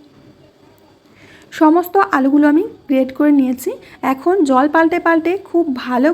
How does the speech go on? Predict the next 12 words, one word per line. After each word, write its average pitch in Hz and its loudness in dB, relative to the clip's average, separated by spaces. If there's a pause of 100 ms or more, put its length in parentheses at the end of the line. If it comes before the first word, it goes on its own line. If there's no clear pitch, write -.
করে 311 2 (200)
গ্রেট 311 2
করা 262 4 (200)
আলুগুলোকে 277 2 (280)
ধুয়ে 285 2
নিতে 247 -4
হবে। 240 -6 (1040)
আর 269 4 (240)
আজকের 233 -2
রেসিপিটা 339 0 (100)
বানানোর 294 2
জন্য 349 4